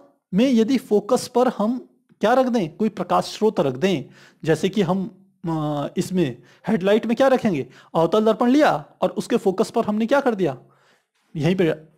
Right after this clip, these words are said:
डायग्राम भी बना के बता देते हैं आपको। ये हमने एक अवतल दर्पण ले लिया, ये इसकी मान लेते हैं ये फोकस है, फोकस पर ही हमने क्या रख दिया, एक बल्ब रख दिया, प्रकाश स्रोत रख दिया, तो प्रकाश स्रोत से किरणें इस प्रकार से जाएगी।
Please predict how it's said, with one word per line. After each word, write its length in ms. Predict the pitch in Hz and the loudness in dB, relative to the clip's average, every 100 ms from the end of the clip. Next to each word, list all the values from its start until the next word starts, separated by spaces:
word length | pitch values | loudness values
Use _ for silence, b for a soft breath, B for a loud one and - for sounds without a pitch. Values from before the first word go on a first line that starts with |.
| 170 | -4
डायग्राम 480 | 156 143 147 185 | 0 2 2 2
भी 100 | 254 | 0
बना 180 | 240 240 | 2 0
के 100 | 233 | 0
बता 220 | 208 208 | -2 0
देते 220 | 190 180 185 | -2 -2 -6
हैं 80 | |
आपको। 300 | 180 - 175 - _ | -8 -12 -16 -18 _
ये 100 | 185 | 0
हमने 220 | 202 196 208 | 2 2 0
एक 60 | 202 | 0
अवतल 280 | 175 190 170 | 0 2 0
दर्पण 280 | 156 165 156 | 0 0 0
ले 140 | 151 | 0
लिया, 260 | 151 147 156 _ _ _ _ _ _ - _ B B B B B B - - _ _ _ | -2 -8 -10 _ _ _ _ _ _ -20 _ B B B B B B -20 -20 _ _ _
ये 180 | 175 220 | 2 2
इसकी 400 | 226 202 - 233 | 2 -4 0 2
मान 180 | 196 175 | 2 2
लेते 200 | 185 208 | 2 2
हैं 60 | |
ये 80 | 220 | 0
फोकस 420 | 226 180 170 180 - | 0 0 0 0 -2
है, 220 | 151 165 b b b | -6 -10 b b b
फोकस 400 | - 277 277 311 | 0 0 2 0
पर 180 | - 277 | 2 2
ही 120 | 233 | 4
हमने 240 | 285 277 262 | 2 2 2
क्या 140 | 269 | 4
रख 120 | 254 | 4
दिया, 160 | 226 262 | 4 2
एक 60 | |
बल्ब 320 | 190 196 226 208 | 2 2 2 2
रख 160 | 156 | 0
दिया, 180 | 127 151 | 0 -2
प्रकाश 400 | 156 160 196 190 | 0 0 -2 0
स्रोत 220 | 185 175 | -4 -2
रख 80 | 139 | -4
दिया, 300 | - 151 - B B - | -6 -14 -16 B B -4
तो 60 | |
प्रकाश 420 | - 226 247 247 - | -2 0 2 0 0
स्रोत 180 | 240 | -2
से 120 | - - | -2 -2
किरणें 320 | 220 214 220 | 0 0 -2
इस 140 | 202 | -4
प्रकार 340 | - 180 170 151 | -4 -2 -2 -2
से 120 | 156 | -2
जाएगी। 440 | 156 147 151 156 | -2 -2 -6 -14